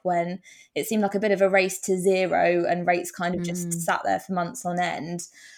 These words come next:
Speaker 1: In terms of average rates, we're actually seeing ten-year highs, um, across instant access and fixed term accounts, with some particularly steep increases since June of this year. For instance, the average rate,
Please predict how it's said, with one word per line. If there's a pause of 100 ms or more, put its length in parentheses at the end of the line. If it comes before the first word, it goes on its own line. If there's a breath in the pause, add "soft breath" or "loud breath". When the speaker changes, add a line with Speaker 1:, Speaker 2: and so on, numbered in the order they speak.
(240 soft breath)
Speaker 1:
In
terms
of
average
rates,
we're
actually
seeing
ten-year
highs,
um,
across (180 soft breath)
instant
access
and
fixed
term
accounts, (180 soft breath)
with
some
particularly
steep
increases
since
June
of
this
year. (460 loud breath)
For
instance,
the
average
rate,